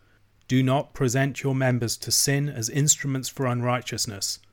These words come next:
but present yourselves to God as those who have been brought from death to life, and your members to God as instruments for righteousness. For sin will have no dominion over you, since you are not under law,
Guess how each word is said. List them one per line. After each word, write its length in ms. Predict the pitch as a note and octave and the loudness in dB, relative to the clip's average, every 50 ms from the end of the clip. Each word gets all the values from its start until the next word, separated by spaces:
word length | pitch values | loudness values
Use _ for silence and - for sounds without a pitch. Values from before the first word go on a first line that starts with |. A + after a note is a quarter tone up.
| _ _ _ _ - | _ _ _ _ -6
but 140 | - B2+ - | -6 -4 -2
present 420 | - C3 A#2 A#2 C#3+ D#3 D#3 - | 0 2 2 4 2 2 0 -2
yourselves 480 | - A#2 G#2+ - - G#2 G#2 G#2 - - | -4 -2 -2 -2 -2 -4 -4 -8 -8 -8
to 100 | - B2 | -6 -4
God 400 | G2 C3+ C#3 C#3 A#2 G2+ G#2 - | -2 0 2 2 2 0 0 -2
as 180 | C#3 A#2 G2 | -2 -2 0
those 280 | G2+ B2 B2+ C3 C#3 - | 0 0 2 2 0 0
who 140 | - C#3+ B2+ | -2 -2 0
have 140 | C3 A#2+ - | 0 0 0
been 160 | C3+ B2+ A#2 | -2 -2 -2
brought 380 | G2 B2 C#3+ D#3 C3+ - - | -2 0 0 2 0 0 -2
from 220 | - - B2 A2 A2 | -4 -4 -2 -2 0
death 320 | - B2+ B2+ B2 - - | 2 0 0 0 -2 -8
to 100 | - - | -8 -4
life, 460 | A#2+ B2 C3+ C#3 B2 G2 G2 - - - - _ _ _ _ _ _ - | -2 0 0 0 0 -2 -4 -8 -16 -20 -20 _ _ _ _ _ _ -4
and 140 | C#3+ B2+ C3 | 0 2 4
your 100 | B2+ A#2 | 4 4
members 420 | B2+ C#3+ D#3+ D#3 B2 A2+ G#2 - | 4 4 2 2 0 -2 -4 -4
to 120 | - - A#2 | -6 -6 -4
God 380 | - A#2+ A2 G#2 G2+ G#2+ A2+ | -2 -2 -2 -2 -4 -6 -6
as 180 | - B2 B2 A#2 | -6 -4 -4 -2
instruments 580 | A2+ C#3+ C#3 C#3+ - - - A2+ A2+ G#2+ G#2 - | 0 0 0 0 0 -4 -6 -6 -6 -6 -8 -8
for 160 | - - A#2+ | -6 -4 -2
righteousness. 800 | A#2 C3 C3 C#3 - - A2+ G2 - G#2 G2 F#2+ - - - - _ _ _ _ _ _ _ _ _ - | 0 0 0 -2 -2 -6 -6 -6 -6 -6 -6 -6 -6 -6 -6 -8 _ _ _ _ _ _ _ _ _ -6
For 120 | - B2+ A#2+ | -2 0 2
sin 380 | - - - D#3 C3+ A#2+ A2+ | 2 2 2 2 2 2 0
will 120 | A#2 B2 A2+ | 0 -2 0
have 200 | A2+ C3 A2+ - | 0 0 0 0
no 220 | B2 B2+ C#3 D3 | 2 2 2 2
dominion 420 | C#3+ D#3 D3+ D3 C#3 C3 A#2+ A2+ | 2 2 2 2 2 2 2 0
over 180 | A2+ A2 G#2 - | -2 -4 -6 -8
you, 280 | G#2+ G#2 G2+ G2 F#2 - _ _ _ _ _ _ | -10 -10 -10 -12 -14 -16 _ _ _ _ _ _
since 300 | - - - B2 A#2 - | -6 -4 -4 -4 -2 0
you 100 | C#3 B2+ | 0 2
are 60 | A#2+ A#2 | 2 2
not 340 | A#2 C3 D3 D3+ - - - - | 2 0 0 0 -2 -4 -4 -4
under 180 | A#2+ A2+ A2+ | -4 -4 -4
law, 420 | A2 G#2+ A2+ A#2 A2 G2+ G2+ G#2+ | -4 -4 -4 -4 -4 -4 -6 -10